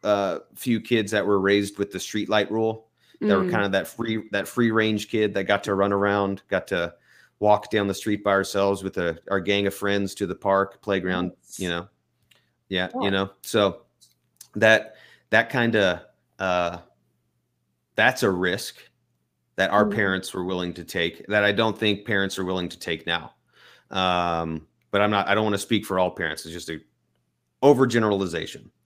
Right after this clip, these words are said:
Speaker 1: but
Speaker 2: It is, but it's true. And there's so much freedom that I remember experiencing as a child and as kind of in my early teens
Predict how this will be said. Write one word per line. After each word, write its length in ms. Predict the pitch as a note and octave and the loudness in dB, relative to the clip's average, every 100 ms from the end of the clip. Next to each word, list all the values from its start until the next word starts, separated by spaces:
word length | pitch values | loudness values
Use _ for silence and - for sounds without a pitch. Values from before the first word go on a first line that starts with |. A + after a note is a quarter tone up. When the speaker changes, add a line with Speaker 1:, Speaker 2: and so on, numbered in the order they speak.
| - F2+ | -10 -2
Speaker 1:
but 300 | E2+ - _ _ _ - | -2 -4 _ _ _ 0
Speaker 2:
It 140 | A#3 | 2
is, 260 | B3 A#3 A3 | 2 0 0
but 160 | G3 | 2
it's 240 | F3+ - - | 2 4 4
true. 380 | - F#3 C#3 G2+ | 4 0 0 2
And 140 | G#3 | 2
there's 220 | G#3 G3+ | 0 0
so 160 | - G#3+ | -4 -2
much 300 | A3 G#3 - | -2 -4 -8
freedom 880 | - G#3 G3 F3 D#3+ D#3 E3+ F3+ _ _ | -6 -4 0 0 -2 -2 -6 -8 _ _
that 160 | F3+ F#3 | -4 2
I 140 | F#3 | 4
remember 480 | G3 F#3+ F3+ D#3+ D#3 | 4 0 -2 -2 -4
experiencing 1120 | D#3 - - F3+ F3 D3+ D3+ - D#3+ D3 - - - | -8 -10 -6 -4 -2 -4 -6 -6 -6 -6 -10 -10 -4
as 340 | F3 F3 E3+ | -2 -2 -4
a 60 | E3+ | -6
child 720 | - E3 D#3+ D3+ D3 D#3+ - F#3 | -4 -2 0 0 -2 -6 -8 -6
and 120 | F3 | -2
as 400 | E3 E3 D#3+ - | 0 0 -4 -10
kind 200 | - F#3+ | -10 -8
of 80 | F3+ | -6
in 120 | E3+ | -4
my 260 | D#3+ D#3+ - F#3+ | -2 -4 -4 -2
early 340 | F#3 F3 E3 | 0 0 -4
teens 800 | - F#3 D#3+ C3+ - - - | -4 -2 0 -2 -6 -8 -10